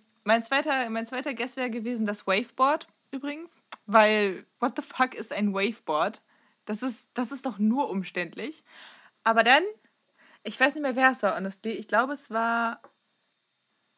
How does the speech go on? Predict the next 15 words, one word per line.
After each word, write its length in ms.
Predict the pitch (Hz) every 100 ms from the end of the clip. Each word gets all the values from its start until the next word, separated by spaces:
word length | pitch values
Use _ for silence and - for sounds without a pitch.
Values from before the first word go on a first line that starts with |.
| _ _ _
war 140 | - 202
das 180 | 208 - _ -
Anna? 440 | 196 226 330 370 349 -
Gute 200 | 247 247
Freundin 260 | - 277 294
von 160 | 294
mir? 220 | 285 294
Oder 180 | 240 285
Bonnie 360 | 240 202 202 190
vielleicht? 420 | - - - -
I 20 | 240
don't 160 | 233
know. 160 | 170 175 - - -
Jedenfalls, 560 | - 240 240 233 226 -
ähm, 540 | - 214 214 214 208